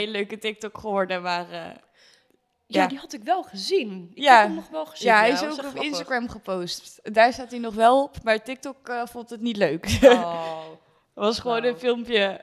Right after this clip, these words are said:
Speaker 1: hoe, hoe, eh, hoe mensen naar de stembus liepen en een, eh, stem in de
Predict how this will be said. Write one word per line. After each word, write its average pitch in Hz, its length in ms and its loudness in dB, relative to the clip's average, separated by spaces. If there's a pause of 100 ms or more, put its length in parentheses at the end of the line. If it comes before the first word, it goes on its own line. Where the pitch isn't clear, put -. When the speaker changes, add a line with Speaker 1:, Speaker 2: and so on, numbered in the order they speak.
Speaker 1:
hoe, 220 200 -14
hoe, 208 200 -12
eh, 190 180 -10 (280)
hoe 208 140 -6
mensen 208 300 4
naar 190 120 4
de 185 60 -6
stembus 220 520 -8
liepen 220 320 -4 (100)
en 170 140 -4
een, 185 260 -10
eh, 175 240 -8 (180)
stem 214 480 0
in 214 160 -6
de 196 300 -4